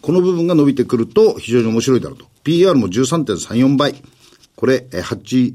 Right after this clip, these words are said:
三八二六。ピ-、えーと、システムインテグレーター。この二社で、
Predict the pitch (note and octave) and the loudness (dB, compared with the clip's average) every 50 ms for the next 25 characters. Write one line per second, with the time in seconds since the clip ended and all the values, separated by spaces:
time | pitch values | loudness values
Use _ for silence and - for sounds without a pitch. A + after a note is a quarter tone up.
0 | - - - - D3 E3+ F#3 D#3+ F3+ E3+ - A2 A2+ D#3+ G#3+ - - - - - | -10 -14 -8 -4 -2 0 0 0 -2 -2 0 0 2 2 2 2 -2 -8 -16 -20
1 | - - _ - _ _ D3 D#3 - - - - B2+ A#2 A#2 A2 A2 G#2+ G#2 - | -20 -20 _ -20 _ _ -2 -2 -2 -2 -4 -2 0 2 2 4 4 2 0 0
2 | - G#2 F#2+ B2 B2+ - - F#3 F#3 F3 D#3+ D3+ D#3+ D#3 C#3 A#2 - - - - | -4 -6 -4 -2 -2 0 2 2 2 2 2 2 2 2 2 0 -2 -6 -8 -2
3 | - D3 E3+ G#3 A#3 G3+ G#3 C3+ A2 - | 0 2 4 4 4 2 2 0 -2 -4